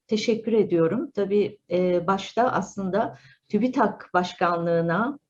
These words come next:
e, bu araştırmaya verdikleri destekler için, yine üniversiteme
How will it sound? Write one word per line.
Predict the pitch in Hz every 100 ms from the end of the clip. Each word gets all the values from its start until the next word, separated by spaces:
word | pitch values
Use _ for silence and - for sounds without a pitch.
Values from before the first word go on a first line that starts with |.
| -
e, | 170 165 165
bu | 226 214 -
araştırmaya | 202 202 - 190 185 175
verdikleri | 180 185 180 - 175 170
destekler | 180 185 - 175 - 175
için, | 170 - 226 269 - _ -
yine | 196 214 -
üniversiteme | 208 208 233 - - 190 170 214